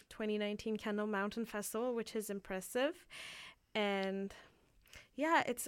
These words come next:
I feel like this is very inspiring, especially if you're into, um, um, mountains.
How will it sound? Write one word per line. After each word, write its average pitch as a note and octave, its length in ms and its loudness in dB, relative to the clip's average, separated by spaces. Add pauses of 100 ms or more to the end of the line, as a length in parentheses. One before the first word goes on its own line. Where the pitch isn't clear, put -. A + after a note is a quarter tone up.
I B3 120 -2
feel C4+ 180 -2
like D4 200 -2
this C4 220 -6
is B3+ 320 -4
very B3 440 0
inspiring, G#3 880 0
especially G#3+ 760 0
if - 160 -4
you're A3+ 180 0
into, G3+ 840 0 (680)
um, F#3+ 560 -2 (1500)
um, G#3 240 0 (180)
mountains. F#3+ 960 0